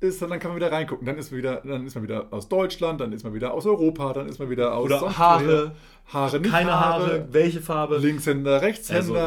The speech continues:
Speaker 2: Also, ja, und das
Speaker 1: Beidhänder.
Speaker 2: ja, das war auch
Speaker 1: Kein
Speaker 2: ein,
Speaker 1: Händer.
Speaker 2: ein, ein Kritikpunkt. Aber ich habe selber wieder gemerkt, warum es vielleicht auch ganz wichtig sein kann, solche besonderen Tage oder besondere Monate zu haben.
Speaker 1: Ja.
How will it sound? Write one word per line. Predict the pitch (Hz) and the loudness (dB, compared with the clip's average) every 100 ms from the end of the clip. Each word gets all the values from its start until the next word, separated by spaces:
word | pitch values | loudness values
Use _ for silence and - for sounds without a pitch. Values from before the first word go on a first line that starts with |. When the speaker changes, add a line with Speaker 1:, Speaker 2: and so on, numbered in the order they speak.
| 160 | 0
Speaker 2:
Also, | 139 | 2
ja, | 117 | 4
und | 131 127 | 6 8
das | 185 214 | 6 6
Speaker 1:
Beidhänder. | 175 196 185 160 - 185 - 190 | 2 2 2 0 2 -2 0 2
Speaker 2:
ja, | 147 | 2
das | 147 330 - | 4 2 2
war | 190 | 2
auch | 160 | 2
Speaker 1:
Kein | 202 165 | 2 2
Speaker 2:
ein, | |
Speaker 1:
Händer. | 170 147 | 2 2
Speaker 2:
ein, | 180 202 202 - | 2 0 -2 -6
ein | 139 165 | -4 -4
Kritikpunkt. | 165 143 123 - 104 92 - - | -2 -4 -4 -6 -8 -8 -6 4
Aber | 117 190 214 262 - - - - - | 4 4 0 -4 -6 -14 -16 -20 -8
ich | 135 120 | -6 -2
habe | 151 165 147 - | -2 0 -2 -6
selber | 107 143 185 208 107 - - - - - - - | -4 0 0 0 -4 -8 -14 -16 -16 -16 -16 -14
wieder | 127 165 139 | -6 -4 -4
gemerkt, | 110 95 98 113 294 - - - - - - - _ _ 120 | -4 -6 -6 -6 -8 -14 -20 -20 -20 -20 -20 -20 _ _ -10
warum | 110 120 151 190 | -4 -4 -2 -4
es | 196 | -6
vielleicht | - 143 151 - - | -6 -6 -6 -8 -6
auch | 135 | -6
ganz | 120 101 113 | -6 -10 -8
wichtig | 175 214 147 - | -10 -10 -12 -10
sein | 110 104 | -10 -10
kann, | - 117 135 | -10 -10 -8
solche | 117 120 107 | -8 -10 -12
besonderen | 101 110 143 - 104 - | -8 -4 -4 -4 -8 -10
Tage | - 120 170 160 | -8 -6 -6 -6
oder | 120 | -8
besondere | 110 117 127 113 | -8 -10 -10 -10
Monate | 117 117 113 117 | -8 -10 -12 -12
zu | - 107 | -10 -8
haben. | 117 80 76 | -10 -12 -6
Speaker 1:
Ja. | 127 104 | -6 -6